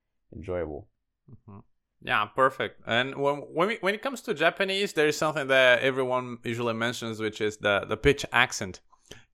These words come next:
Speaker 2: Can, can you
Speaker 1: Mm-hmm.
Speaker 2: try to explain, in, uh, for people who do not know what pitch accent is?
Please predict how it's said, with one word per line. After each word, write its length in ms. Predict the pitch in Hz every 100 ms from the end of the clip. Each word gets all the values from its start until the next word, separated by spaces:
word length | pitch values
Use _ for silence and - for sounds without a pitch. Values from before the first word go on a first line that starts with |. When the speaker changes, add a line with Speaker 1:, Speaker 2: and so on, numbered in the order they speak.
| -
Speaker 2:
Can, 240 | 175 151
can 180 | - 214
you 60 | 294
Speaker 1:
Mm-hmm. 100 | 202
Speaker 2:
try 160 | 190
to 460 | 180 165 151 131 120
explain, 640 | 120 - - 127 147 139
in, 260 | 131 135 123
uh, 360 | 110 107 104
for 180 | 101 -
people 240 | 107 - 110
who 140 | 113
do 100 | 107
not 180 | 113 113
know 160 | 113
what 240 | 107 110 -
pitch 180 | 117 -
accent 360 | 113 - 127 -
is? 200 | 127